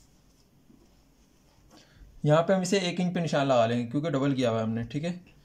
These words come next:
यहाँ से एक inch पे निशान लगा लेंगे और यहाँ से हम इसे लगा लेते हैं, पाँच inch पे एक निशान लगा लेते हैं, फिर इसे इस तरह shape दे देते हैं,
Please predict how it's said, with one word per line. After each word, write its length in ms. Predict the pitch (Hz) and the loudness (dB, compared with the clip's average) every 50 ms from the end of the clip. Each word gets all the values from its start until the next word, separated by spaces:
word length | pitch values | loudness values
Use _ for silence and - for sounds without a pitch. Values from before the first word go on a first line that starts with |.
| _ - - - - - _ - | _ -20 -20 -20 -20 -16 _ -2
यहाँ 120 | - 139 143 | 0 0 0
से 160 | 143 165 160 | 0 -2 -4
एक 100 | 156 156 175 | -4 -4 -6
inch 100 | 175 165 | -6 -6
पे 60 | 190 | -6
निशान 260 | 180 170 - 180 170 | -6 -2 0 0 2
लगा 180 | 170 165 156 156 | 2 2 2 2
लेंगे 180 | 151 160 160 170 | 0 0 -2 -4
और 100 | 160 143 | -2 -2
यहाँ 200 | 135 139 139 143 | 0 0 0 0
से 120 | 143 175 | -2 -4
हम 80 | 165 156 | -4 -6
इसे 180 | 147 - 170 151 | -4 -4 -4 -2
लगा 220 | 147 135 131 123 | 0 2 2 2
लेते 220 | 127 147 143 151 | 0 -2 -4 -6
हैं, 140 | 165 165 160 | -8 -8 -4
पाँच 280 | - 143 131 131 131 147 | -2 -2 -2 -2 -2 -4
inch 120 | 139 139 | -6 -6
पे 100 | - 151 | -4 -6
एक 60 | 143 135 | -6 -6
निशान 260 | 131 127 135 131 135 | -6 -4 -4 -2 0
लगा 180 | 143 147 147 147 | 2 2 2 2
लेते 180 | 147 151 151 165 | 2 0 -4 -6
हैं, 80 | 170 - - - - - - _ _ _ _ _ _ - | -8 -8 -12 -14 -14 -16 -20 _ _ _ _ _ _ -8
फिर 120 | 135 139 | -4 -4
इसे 180 | 143 - 160 151 | -2 -2 -2 -4
इस 120 | 147 - | -4 -2
तरह 120 | 151 143 143 | -2 -4 -4
shape 240 | 143 - 143 127 117 | -2 -4 -4 -4 -4
दे 160 | 113 123 110 | -4 -4 -4
देते 260 | 101 110 107 107 - | -4 -4 -6 -6 -8
हैं, 280 | 120 120 120 123 - - | -8 -10 -10 -14 -20 -20